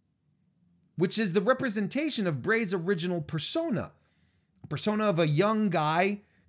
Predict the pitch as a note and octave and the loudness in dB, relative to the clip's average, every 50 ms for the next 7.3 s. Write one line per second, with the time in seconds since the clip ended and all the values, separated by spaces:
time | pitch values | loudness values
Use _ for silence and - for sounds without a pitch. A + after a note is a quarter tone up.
0 | _ - - - D#3 F#3 F#3+ G3+ G#3 - G3 F#3+ F#3 - G3+ F#3+ D3+ F#3+ E3+ E3 | _ -12 -6 -4 -2 -2 0 0 -2 0 0 -2 -2 -2 -2 -2 -2 -2 -2 -2
1 | D3+ - D3+ E3 F#3 G3+ A3+ A#3+ - _ _ _ _ _ _ _ _ _ _ _ | -2 0 0 2 2 2 2 0 -4 _ _ _ _ _ _ _ _ _ _ _
2 | - G#3+ C4 - B3+ C#4 C#4+ C4 B3 B3+ B3+ G3 D3 A#2 A2+ G#3+ A3+ B3 A3 D#3 | -10 -8 -8 -6 -4 -4 -4 -2 -2 -2 -2 -2 -4 -2 -2 -2 0 -2 -2 -4
3 | - - A#3+ C#4 B3+ E3 C#3 C3+ C3+ - _ _ _ _ _ _ _ _ _ _ | -4 -4 -4 -2 -2 -2 -2 -4 -6 -10 _ _ _ _ _ _ _ _ _ _
4 | _ _ _ _ _ _ _ _ _ - D3 D3 - - A2+ G2+ C3 E3+ G#3 A#3 | _ _ _ _ _ _ _ _ _ -6 -6 -4 -4 -4 -4 -4 -2 0 0 2
5 | B3 B3 B3 A#3 A3 A3 - _ _ _ _ _ _ _ - - D3 A#2+ A2 F3+ | 2 0 -2 -2 -4 -8 -10 _ _ _ _ _ _ _ -8 -6 -6 -4 -2 0
6 | A3 A#3+ A#3+ G#3 D#3 D#3+ D3 A#2+ D3+ C#3+ A2+ G2+ F#2 - C#3+ D#3 E3+ F3+ F#3 F3+ | 0 0 0 -2 -2 -2 -2 0 0 -2 -2 -4 -6 -8 -6 -6 -6 -6 -6 -8
7 | - - - - - | -8 -10 -12 -12 -14